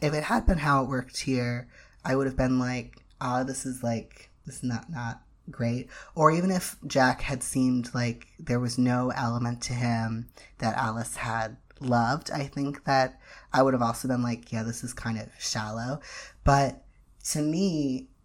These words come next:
you know, there, there being a specific trigger point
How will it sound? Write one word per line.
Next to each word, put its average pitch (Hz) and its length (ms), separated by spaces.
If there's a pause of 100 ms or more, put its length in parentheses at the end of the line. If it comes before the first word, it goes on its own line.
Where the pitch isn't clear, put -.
(180)
you 139 360
know, 127 80
there, 120 280 (120)
there 131 140
being 135 400
a 120 80
specific 131 720
trigger 151 400
point 123 540